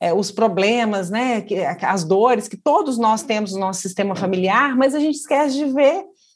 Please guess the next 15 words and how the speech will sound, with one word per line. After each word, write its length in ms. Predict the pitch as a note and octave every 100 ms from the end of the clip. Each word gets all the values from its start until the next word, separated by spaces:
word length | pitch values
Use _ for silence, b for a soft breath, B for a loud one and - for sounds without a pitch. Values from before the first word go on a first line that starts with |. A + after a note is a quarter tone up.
| _
as 180 | - D4
orações, 640 | E4+ F4 - G4 G4 G4
isso 160 | C4+ C#4+
que 80 | -
você 60 |
acabou 320 | D#4+ D#4 C#4 A4
de 80 | -
falar. 480 | D4 G#3 E3+ E3 - _ _
Pra 180 | - C#4+
que 240 | C#4+ D#4+ D#4
que 100 | D#4
os 120 | A#3+
nossos 400 | A#3 A#3+ A#3 A3
antepassados 840 | G#3+ G#3 F3+ F#3 - A3+ A#3 G3+ A3
oravam, 680 | A3+ A3+ A#3+ C4+ G#3+ F3+ E3+